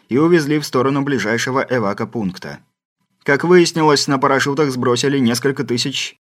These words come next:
парашютных ранцев. Как только высота стала приемлемой для прыжков дилетантов, спасатели начали эвакуировать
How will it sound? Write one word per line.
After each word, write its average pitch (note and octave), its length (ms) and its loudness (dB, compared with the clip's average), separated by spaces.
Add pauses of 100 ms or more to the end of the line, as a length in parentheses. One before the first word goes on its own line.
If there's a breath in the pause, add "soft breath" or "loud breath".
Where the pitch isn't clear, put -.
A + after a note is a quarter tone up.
(100)
парашютных A2+ 600 -2
ранцев. B2+ 420 -4 (640)
Как C3+ 180 0
только D#3+ 240 2
высота D3+ 440 2
стала A2 280 2
приемлемой G2 580 2
для G2 140 0
прыжков G2+ 440 -2
дилетантов, G2 680 -2
спасатели D#3 600 0
начали C3+ 440 4
эвакуировать C3 760 0